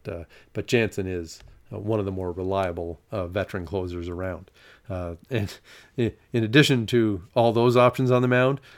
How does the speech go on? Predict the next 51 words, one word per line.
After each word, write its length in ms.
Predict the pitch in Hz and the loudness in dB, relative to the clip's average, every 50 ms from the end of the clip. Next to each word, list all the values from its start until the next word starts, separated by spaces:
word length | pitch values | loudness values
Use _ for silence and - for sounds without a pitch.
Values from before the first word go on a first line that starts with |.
| - _ - | -12 _ 2
also 260 | 120 117 117 - 127 | 2 2 4 2 0
kinda 220 | 113 - 123 113 107 | 2 2 2 0 2
keep 200 | - - 123 - | 0 -2 -2 0
your 140 | 110 98 | 0 2
eye 160 | 95 98 110 113 | 4 6 6 6
out, 240 | 120 131 131 - - _ _ _ - | 6 4 4 0 -6 _ _ _ -8
uh, 140 | - 98 92 | -6 -4 -4
for 160 | - - 104 | -4 -4 -4
prospects 420 | - - 110 110 - - 113 107 - | 0 2 2 2 2 2 0 2 2
Andre 260 | 117 110 107 110 110 | 2 2 4 2 2
Jackson 480 | 104 104 107 101 101 - - 113 104 | 2 2 2 2 2 0 -2 -4 -4
and 140 | 101 98 98 | -2 -2 -2
Josiah 420 | 95 104 101 92 107 101 104 104 101 | -2 -2 0 2 2 2 4 2 2
Gray. 380 | 95 110 113 123 131 113 - - _ _ - - - _ _ _ _ - | 2 2 4 4 4 2 -2 -6 _ _ -20 -20 -20 _ _ _ _ -16
Uh, 180 | 101 92 87 85 85 85 - _ _ _ _ - - | -14 -12 -12 -12 -14 -16 -20 _ _ _ _ -14 -12
you 80 | - | -10
know, 140 | 85 87 90 | -8 -8 -8
the 120 | 87 90 98 | -6 -6 -4
Dodgers, 500 | 92 101 98 90 - - 107 101 92 - - - - - - _ _ - | -2 0 -2 -2 -2 -2 -2 -4 -4 -6 -12 -20 -20 -20 -20 _ _ -10
uh, 120 | 107 95 90 85 - _ _ - | -10 -8 -8 -10 -14 _ _ 0
just, 220 | - 123 110 - - - _ _ - | 2 2 2 0 -4 -20 _ _ -8
you 100 | - 95 | -6 -6
know, 120 | 92 87 - - - _ - | -6 -8 -10 -16 -18 _ -2
they 120 | 107 107 | 0 2
have, 220 | 120 120 110 101 - - - | 4 4 2 2 -2 -6 -2
they 80 | - | 0
have 160 | 113 120 107 - | 0 0 2 4
so 160 | - 143 135 | 4 6 6
many 180 | 123 117 117 | 6 6 4
assets, 380 | 113 110 104 - - 101 95 - | 4 4 4 2 0 -2 -2 -4
it's 160 | 104 95 - | -8 -8 -4
ridiculous. 540 | 104 101 117 123 123 - 95 87 87 - - _ - - - - _ _ - | 0 2 2 2 2 0 -4 -4 -6 -10 -16 _ -20 -20 -20 -20 _ _ -12
Uh, 220 | 98 87 87 90 - 117 | -10 -10 -10 -10 -10 -6
but 220 | 98 104 98 - | -4 -4 -4 -2
Jackson 400 | - - 117 113 107 - - 107 | 2 4 4 4 4 2 0 -4
and 120 | 98 95 | -4 -2
Gray, 360 | 92 104 110 107 98 90 87 - _ _ _ _ _ - | 0 0 2 2 0 -2 -4 -10 _ _ _ _ _ -12
uh, 160 | 98 87 87 | -10 -10 -6
may 180 | 98 101 104 | -4 -2 -2
be 120 | 104 98 98 | -2 -2 -2
major 300 | 92 95 95 92 90 90 | -4 -2 -4 -4 -4 -6
league 180 | 90 92 90 87 | -6 -6 -4 -2
ready 240 | 98 101 98 95 92 | 0 0 0 0 -2
at 100 | - - | -2 0
some 180 | - 117 107 | 0 0 0
point 280 | 92 - 90 87 85 - _ - - - _ _ _ | 0 -4 -6 -8 -8 -12 _ -20 -20 -20 _ _ _
i-, 40 | - | -10
in 200 | - - - 95 | -8 -8 -8 -6
two 160 | - - 110 | -4 -4 -4
thousand 340 | 95 - 92 85 82 82 87 | -2 -2 -4 -6 -6 -8 -10
twenty-one. 480 | - - - 90 90 90 101 104 92 | -12 -10 -8 -8 -6 -4 -2 -4 -4